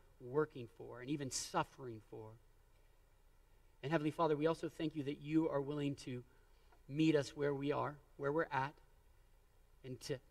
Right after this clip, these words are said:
help us along by your power, by your strength. Give us a vision and faith in the treasures of the kingdom of God, the treasure that is having a relationship with the creator of the universe. May we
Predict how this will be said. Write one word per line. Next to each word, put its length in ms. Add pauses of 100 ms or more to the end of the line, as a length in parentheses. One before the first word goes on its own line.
(140)
help 220
us 140
along 520
by 80
your 220
power, 380
by 140
your 280
strength. 520 (1160)
Give 120
us 120
a 40
vision 640 (640)
and 120
faith 460
in 140
the 80
treasures 520
of 80
the 80
kingdom 460
of 120
God, 320 (340)
the 60
treasure 440
that 180
is 180
having 300
a 40
relationship 720
with 120
the 100
creator 460
of 120
the 80
universe. 460
May 200
we 460